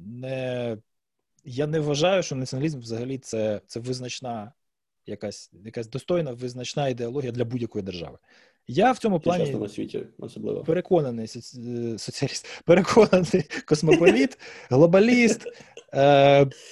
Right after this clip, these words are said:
Speaker 1: ліберал, як хочете називайте. Я дуже-дуже зліва. Я не лівак, тобто я там не, не за т-, т-,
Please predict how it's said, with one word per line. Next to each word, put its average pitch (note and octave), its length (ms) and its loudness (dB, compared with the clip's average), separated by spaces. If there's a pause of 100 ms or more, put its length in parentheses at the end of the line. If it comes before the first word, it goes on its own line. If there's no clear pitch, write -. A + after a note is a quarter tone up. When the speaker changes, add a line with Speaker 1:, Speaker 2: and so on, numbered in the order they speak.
(200)
Speaker 1:
ліберал, F3+ 640 6
як E3+ 140 4
хочете D#3+ 260 2
називайте. C3+ 460 0
Я A3 260 4
дуже-дуже D3+ 640 2
зліва. A2+ 340 0
Я F#3+ 200 4
не F#3+ 100 6
лівак, D3 380 4
тобто B2+ 220 -6
я D3+ 120 0
там A2 260 -2
не, A#2 140 -2
не A#2+ 340 -4
за G#2 420 2
т-, - 240 -16
т-, A#2+ 200 -20